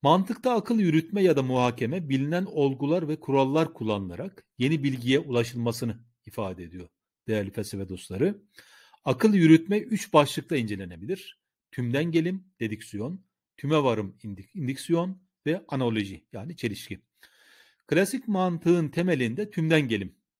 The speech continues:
bulunmakta. Tümden gelim ya da dediksiyon, Latince dedictio, felsefe ve man-, mantıkta sahip olunan genel verilerden yola çıkarak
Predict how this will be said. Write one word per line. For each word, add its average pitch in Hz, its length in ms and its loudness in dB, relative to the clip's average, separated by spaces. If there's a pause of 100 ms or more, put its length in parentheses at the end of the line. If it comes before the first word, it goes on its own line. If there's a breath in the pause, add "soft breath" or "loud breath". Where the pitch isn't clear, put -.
bulunmakta. 104 760 -6 (220)
Tümden 180 380 0
gelim 156 260 2
ya 156 100 4
da 135 120 4
dediksiyon, 127 640 -4
Latince 151 520 -4
dedictio, 135 680 -4 (320)
felsefe 135 480 -2
ve 147 80 0
man-, 139 200 -2
mantıkta 143 760 -4 (260)
sahip 151 440 0
olunan 131 300 -6
genel 139 300 2
verilerden 107 520 0
yola 120 260 -2
çıkarak 156 460 -6